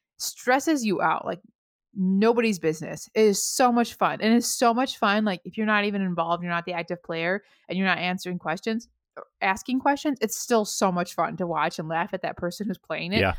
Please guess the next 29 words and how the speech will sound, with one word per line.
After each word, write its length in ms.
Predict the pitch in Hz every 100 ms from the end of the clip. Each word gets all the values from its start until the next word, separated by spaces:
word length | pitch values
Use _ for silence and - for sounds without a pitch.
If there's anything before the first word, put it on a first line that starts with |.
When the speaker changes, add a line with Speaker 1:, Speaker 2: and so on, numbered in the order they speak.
| -
Speaker 1:
not 220 | 185 180
being 160 | 202 185
able 200 | 175 180
to 40 |
answer 320 | 170 170 165
these 220 | 185 165
really 260 | 156 165 165
simple 300 | - 170 165
questions. 560 | 165 151 - 233 294 - - - -
But 160 | 247 233
then 160 | 247
it 120 | 294 -
escalates 560 | 262 - 208 240 294
in 80 | 262
a 100 | 240
way 240 | 202 190
that 160 | 208 208
is 220 | 180 196
just, 320 | 190 196 196 175 165 _ _ 190
just 260 | 214 196
beyond 420 | - 147 107 - - _ _ -
anything, 420 | 185 175 185 165 -
and 120 | 214
it, 200 | 202 -
it 120 | 240
is 220 | 254 214
so 140 | - 208
much 220 | 185 -
fun. 280 | 175 165